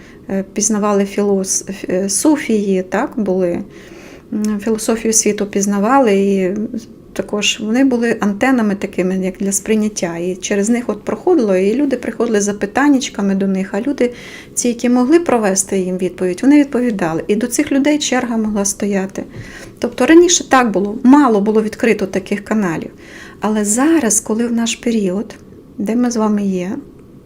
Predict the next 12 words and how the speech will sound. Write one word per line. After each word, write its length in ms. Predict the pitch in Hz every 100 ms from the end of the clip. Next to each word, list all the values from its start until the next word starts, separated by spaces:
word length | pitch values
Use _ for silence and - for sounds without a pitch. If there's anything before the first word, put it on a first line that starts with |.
| - - -
в 80 |
цей 220 | - 254 240
період, 600 | 240 220 190 190 196 - - - - - -
це 280 | - 226 220 -
дуже 380 | 214 294 254 220
цікаве 380 | - - 233
випробовування, 720 | 208 208 220 220 190 185 196 190
друзі. 340 | 196 202 196 247 - - - - - - - - -
Якщо 280 | 196 - 269
людина, 640 | 254 277 277 208 196 -
а, 440 | - 190 196 190 175 - - - - - - -
пішла 640 | 233 220 - 254 226 196